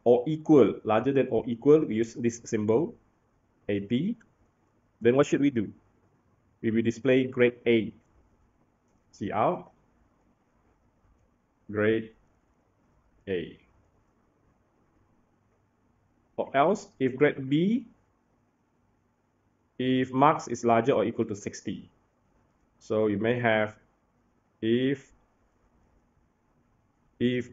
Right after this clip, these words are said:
marks larger than sixty, then grade B. If mark larger than forty, then grade C. If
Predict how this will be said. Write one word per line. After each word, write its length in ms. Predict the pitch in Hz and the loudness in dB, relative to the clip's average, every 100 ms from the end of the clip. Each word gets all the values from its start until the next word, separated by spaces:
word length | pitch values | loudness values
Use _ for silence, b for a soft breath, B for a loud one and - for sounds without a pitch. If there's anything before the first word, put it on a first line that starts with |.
| - | -6
marks 540 | 120 127 156 156 - _ _ - | 0 2 2 -4 -18 _ _ -6
larger 360 | 107 107 113 120 | 0 0 2 2
than 200 | 113 107 | 2 0
sixty, 720 | - 117 - - 151 196 202 _ - | -8 -12 -10 -4 -2 -2 -6 _ -6
then 200 | 110 104 | -4 -2
grade 280 | 104 - 104 | -4 -4 -6
B. 300 | 110 156 190 _ _ _ _ _ - | -8 -8 -12 _ _ _ _ _ -6
If 220 | 107 104 | -6 -4
mark 340 | 110 117 120 - | 0 0 -2 -6
larger 360 | 104 104 107 | -4 -2 -2
than 140 | 101 98 | -4 -6
forty, 720 | - 127 135 139 147 147 165 _ - | -4 -4 -2 -2 -4 -4 -10 _ -10
then 200 | 104 101 | -8 -4
grade 260 | 101 - | -4 -4
C. 500 | - 139 143 156 151 - _ - | -8 -6 -2 -2 -4 -8 _ -6
If 480 | 123 127 123 - | -6 -4 -6 -8